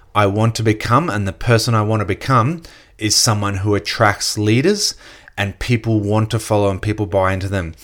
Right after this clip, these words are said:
If you change that question, you change that mindset, and you start thinking about the person you want to become and what they would do and how they would show up, so many other things will fall into place. So many other things in your business, in your life, in your relationship.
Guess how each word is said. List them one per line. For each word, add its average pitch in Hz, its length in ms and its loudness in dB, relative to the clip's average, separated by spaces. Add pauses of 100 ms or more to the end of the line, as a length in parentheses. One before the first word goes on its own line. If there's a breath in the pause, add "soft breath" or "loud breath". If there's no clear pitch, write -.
(240 loud breath)
If - 60 -10
you 170 100 2
change 143 460 4
that 139 160 6
question, 107 380 2
you 113 100 2
change 127 380 2
that 123 180 4
mindset, 120 640 2 (460 loud breath)
and 107 120 -2
you 117 120 2
start 131 340 2
thinking 113 380 0
about 110 240 4
the 95 60 -4
person 110 420 0
you 101 120 -2
want 104 140 -2
to 101 60 -4
become 110 640 -2
and 90 180 -6
what 107 240 0
they 113 180 2
would 101 300 -4
do 147 340 2 (220 loud breath)
and 92 140 -4
how 104 200 4
they 110 160 4
would 107 160 2
show 107 260 4
up, 185 300 2 (520 soft breath)
so 120 320 4
many 123 180 6
other 110 180 6
things 104 280 0
will 101 140 0
fall 98 240 -2
into 92 120 -4
place. 90 320 -2
So - 320 0
many 127 160 4
other 120 160 6
things 113 300 0
in 107 80 0
your 98 140 -2
business, 117 400 2
in 98 80 -6
your 90 120 -4
life, 127 320 4
in 104 100 -2
your 95 100 -2
relationship. 127 640 2